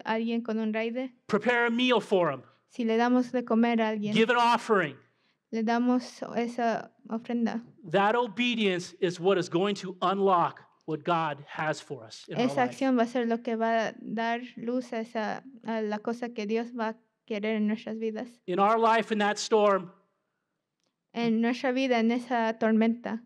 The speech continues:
Speaker 2: we started looking for ways to give.
Speaker 1: comenzamos a buscar, eh, maneras en cómo dar.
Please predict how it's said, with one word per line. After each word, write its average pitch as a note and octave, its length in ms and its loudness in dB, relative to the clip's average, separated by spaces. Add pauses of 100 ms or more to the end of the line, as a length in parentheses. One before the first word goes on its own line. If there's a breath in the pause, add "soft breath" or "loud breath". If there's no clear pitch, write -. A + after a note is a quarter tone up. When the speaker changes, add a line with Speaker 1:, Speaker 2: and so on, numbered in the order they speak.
Speaker 2:
we F#3 140 2
started G3+ 280 4
looking G#3 240 0
for G3 140 2
ways F#3+ 320 4
to G3+ 100 -2
give. E3 320 2 (220)
Speaker 1:
comenzamos B3+ 680 2
a B3 120 0
buscar, A#3 360 -2 (240)
eh, A3+ 200 -4
maneras A#3 500 0
en A3 160 2
cómo A3+ 320 2
dar. G#3 240 0